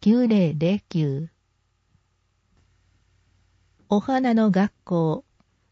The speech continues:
プラザに春の花を咲かせよう。日時、十一月九日日曜、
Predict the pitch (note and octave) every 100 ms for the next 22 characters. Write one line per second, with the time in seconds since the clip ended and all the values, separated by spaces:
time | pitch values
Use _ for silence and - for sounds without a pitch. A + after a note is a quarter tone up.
0 | _ - C4+ C4 A#3 G#3+ G#3+ A#3+ C#4 A#3+
1 | G#3 F#3+ G#3 A3 F3+ - F3+ G#3 - F#3
2 | E3+ D3 - _ _ _ _ _ _ _
3 | _ _ _ _ - A3+ A3 F#3+ D#3+ D#3+
4 | _ _ E3+ A3+ C4 C#4 A#3+ A#3 - G#3+
5 | - A3 G3+ F3+ F3+ F#3+ F#3 - G3 E3+
6 | D3